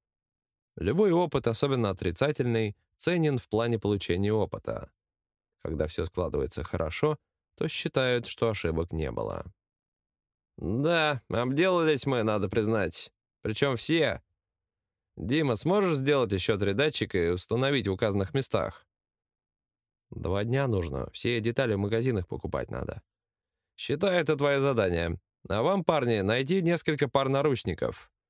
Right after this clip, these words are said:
Сами видите, чем кончилось. Могло быть значительно хуже. Кто его обыскивал?» Переглянулись парни, потупились.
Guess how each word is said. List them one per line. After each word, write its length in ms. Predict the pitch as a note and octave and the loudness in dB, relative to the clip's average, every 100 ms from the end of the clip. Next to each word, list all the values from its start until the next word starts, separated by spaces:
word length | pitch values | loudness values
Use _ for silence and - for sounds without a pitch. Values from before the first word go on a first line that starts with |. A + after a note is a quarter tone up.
| _ _ _ - | _ _ _ -12
Сами 320 | - C#3 B2+ | -6 -2 0
видите, 420 | B2+ B2 G#2+ - | 2 0 -4 -6
чем 220 | - A2 | 0 0
кончилось. 640 | F#2 B2 G#2+ G#2 F#2+ - - _ _ _ _ _ _ - | 2 0 2 2 2 -2 -8 _ _ _ _ _ _ -6
Могло 360 | A2+ C3+ E3+ | -4 0 2
быть 180 | F3+ F3+ | 2 2
значительно 500 | D#3 D3+ - D3 E3 | 2 0 0 0 0
хуже. 540 | - B2+ A2+ A2+ G#2+ F2+ _ _ | 2 2 4 4 2 -2 _ _
Кто 160 | - B2+ | -4 0
его 140 | C#3+ | 2
обыскивал?» 680 | D3 E3 G#3 - B2 F#2+ - _ _ _ _ _ _ | 4 2 2 2 2 2 -2 _ _ _ _ _ _
Переглянулись 680 | - - E2+ F#2+ B2 C#3 F2 | -6 -4 0 0 2 0 0
парни, 440 | - B1+ - - - _ - | -4 -8 -8 -10 -12 _ -6
потупились. 800 | C#3+ A#2 F#2+ - C#2 - - | -4 -2 -4 -4 -6 -8 -8